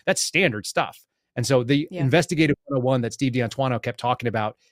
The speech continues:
Speaker 1: in his interview with Thomas Massie, uh, it doesn't seem like they played that game. I don't, I don't know why. Uh, incompetence or malfeasance,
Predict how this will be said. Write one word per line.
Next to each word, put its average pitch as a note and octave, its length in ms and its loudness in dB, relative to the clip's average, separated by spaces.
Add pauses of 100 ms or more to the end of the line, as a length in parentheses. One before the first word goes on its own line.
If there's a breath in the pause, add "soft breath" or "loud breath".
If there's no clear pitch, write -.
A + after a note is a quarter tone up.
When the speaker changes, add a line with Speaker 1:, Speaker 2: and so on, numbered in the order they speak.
(160)
Speaker 1:
in C#3 120 4
his B2 100 4
interview B2+ 300 2
with A#2 100 -2
Thomas B2+ 320 -4
Massie, B2 420 -2 (400)
uh, A2 200 0
it D3+ 40 -2
doesn't G#3 220 2
seem C4 160 0
like C4 120 0
they B3 100 -2
played A3+ 220 -2
that G#3 120 0
game. F3+ 280 -2
I C3+ 180 2
don't, F#3+ 180 -4 (260)
I C3 60 -2
don't F#3 100 4
know G3+ 80 4
why. C3 280 0 (160)
Uh, D#3+ 80 2 (240)
incompetence F#3+ 600 -2
or F3 60 4
malfeasance, D3+ 600 0